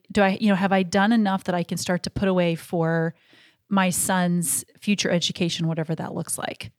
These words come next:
you know, for him? I start trying to think about it in terms of longer term and less about the day-to-day. Like, I've never been someone that's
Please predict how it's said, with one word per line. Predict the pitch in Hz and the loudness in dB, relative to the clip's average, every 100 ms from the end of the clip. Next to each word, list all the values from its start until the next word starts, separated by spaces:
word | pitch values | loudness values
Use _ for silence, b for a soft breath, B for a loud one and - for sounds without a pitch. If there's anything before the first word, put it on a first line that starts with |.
| _ | _
you | 175 | -2
know, | 170 | 0
for | 175 - | 0 -2
him? | 180 - 220 B B B B - | -2 -2 -4 B B B B -6
I | 196 208 | 0 0
start | 226 233 | 0 -2
trying | - 240 233 | 0 0 2
to | |
think | 269 233 | 0 -2
about | 202 190 185 | 0 0 0
it | 180 | 0
in | 180 | -2
terms | 180 180 175 | -2 -2 -2
of | 165 | -4
longer | 165 160 170 214 | -2 -2 0 -2
term | 226 - 277 311 | -2 0 2 2
and | - 196 | 2 2
less | 170 170 | 0 0
about | 208 214 - | 0 -2 -2
the | 220 | -2
day-to-day. | 226 226 220 233 226 233 | 0 -2 0 0 2 2
Like, | 185 190 | 2 2
I've | 185 | 2
never | 175 180 | 2 2
been | 190 196 | 2 2
someone | - 185 180 180 | 2 2 4 4
that's | 175 170 - - | 2 -2 -4 -6